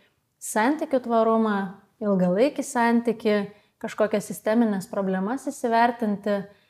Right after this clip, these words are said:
bet, e, vėlgi yra priežasčių galbūt prisibijoti šito rodiklio, rodiklio ar nemėgti rodiklio, nes yra daugybė niuansų tiek matavime, jam reikia ir didelių imčių, ir labai didelių resursų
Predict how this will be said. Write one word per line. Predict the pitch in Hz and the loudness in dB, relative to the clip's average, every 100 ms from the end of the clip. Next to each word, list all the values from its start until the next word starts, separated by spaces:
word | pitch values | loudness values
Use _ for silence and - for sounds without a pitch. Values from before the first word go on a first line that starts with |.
| _ _ | _ _
bet, | 214 190 202 202 - | -2 0 0 -2 -2
e, | 214 202 196 202 - | 0 2 2 0 -2
vėlgi | 208 220 226 185 180 190 - | 0 4 6 4 0 -2 -4
yra | 214 214 233 | 0 2 2
priežasčių | 226 185 196 180 - 233 233 233 190 180 - _ - | 2 0 -2 -4 -4 2 6 4 2 -4 -20 _ -4
galbūt | 202 196 233 - | 0 2 2 2
prisibijoti | 220 - 233 208 196 214 269 285 | -2 0 0 0 2 2 0 -4
šito | - 302 277 | -8 -8 -6
rodiklio, | 262 254 254 262 240 240 - | -4 -2 -2 -2 -4 -4 0
rodiklio | 226 220 262 254 233 220 | 0 4 2 4 2 2
ar | - 214 | 2 2
nemėgti | 220 185 180 240 - - | 2 2 0 -2 -6 -4
rodiklio, | 262 233 240 240 208 | -2 0 -2 0 -2
nes | 185 180 - | 0 -2 -2
yra | 202 214 208 202 - _ _ | 2 2 2 -2 -10 _ _
daugybė | 208 196 226 202 190 | 0 2 2 2 0
niuansų | 190 208 208 208 | -2 -4 -4 -4
tiek | 202 208 | -4 -2
matavime, | 196 175 220 285 294 269 247 | -4 -4 -2 -2 0 0 0
jam | 190 185 | 0 -2
reikia | 190 214 214 | -2 -2 -2
ir | 175 | -2
didelių | 185 196 208 220 | -2 -2 0 0
imčių, | 202 185 - 254 262 247 | 0 -2 -4 0 2 2
ir | 214 | 2
labai | 190 180 208 226 226 | 0 2 4 6 4
didelių | 202 180 190 208 | 2 0 0 0
resursų | 196 185 - 202 208 - 208 | -2 -4 -6 -6 -6 -6 -4